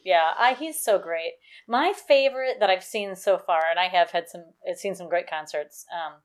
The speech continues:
I just went to Harry Styles with my daughters, and, um, my husband just told the funniest story at our office meeting last week about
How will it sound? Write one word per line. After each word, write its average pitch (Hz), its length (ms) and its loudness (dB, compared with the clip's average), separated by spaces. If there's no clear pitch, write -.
I - 60 -12
just 180 180 -8
went 196 200 -8
to 180 360 -8
Harry 185 240 2
Styles 160 720 -2
with 165 120 -14
my 151 100 -6
daughters, 208 680 0
and, 143 320 -6
um, 170 300 -2
my 180 120 4
husband 202 360 6
just 180 200 -2
told 185 200 4
the 175 80 -4
funniest 202 540 -4
story 175 420 -2
at 170 100 2
our 160 100 2
office 180 340 -2
meeting 170 220 -12
last 156 260 -12
week 160 260 -12
about 147 360 0